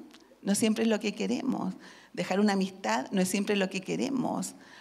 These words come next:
Hacer cambio en nuestra personalidad, en nuestra, en nuestro carácter, no en nuestra personalidad, no siempre es fácil. Dejar de decir garabato cuando todos lo dicen no es, no es tan sencillo.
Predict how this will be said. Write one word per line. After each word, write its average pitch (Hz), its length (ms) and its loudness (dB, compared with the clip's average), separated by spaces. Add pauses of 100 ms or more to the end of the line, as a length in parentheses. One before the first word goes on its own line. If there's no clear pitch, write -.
(140)
Hacer 208 320 4
cambio 220 320 4
en 196 80 0
nuestra 208 300 2
personalidad, 175 840 2
en 226 80 4
nuestra, 190 320 2
en 196 100 4
nuestro 185 240 2
carácter, 170 600 0
no 185 100 2
en 196 80 4
nuestra 214 240 2
personalidad, 202 680 0 (360)
no 190 100 2
siempre 180 300 0
es 175 80 -8
fácil. - 680 -8 (680)
Dejar 202 340 4
de 196 100 4
decir 180 300 2
garabato 185 1000 2
cuando 151 280 -2
todos 370 320 4
lo 226 100 4
dicen 196 600 0 (680)
no 190 220 2
es, 285 160 2 (180)
no 220 100 0
es 240 120 0
tan 247 200 4
sencillo. 202 880 -2